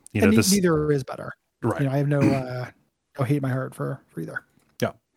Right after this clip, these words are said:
Speaker 1: So, um, and listen to the episode for our thoughts <laughs> on the, uh, the, the,
Speaker 2: Yeah,
Speaker 1: the
Speaker 2: yeah.
Speaker 1: philosophical stuff.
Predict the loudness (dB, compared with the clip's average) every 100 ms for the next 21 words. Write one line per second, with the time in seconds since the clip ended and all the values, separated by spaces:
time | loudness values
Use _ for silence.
0 | -20 -20 -20 -20 _ _ _ 0 0 0
1 | _ -20 -6 2 2 4 2 2 0 2
2 | 2 2 2 2 2 2 2 2 2 0
3 | 0 2 2 2 2 0 2 2 4 4
4 | 4 2 2 2 2 2 -2 -2 0 2
5 | 4 4 4 2 2 0 -2 -6 -4 -4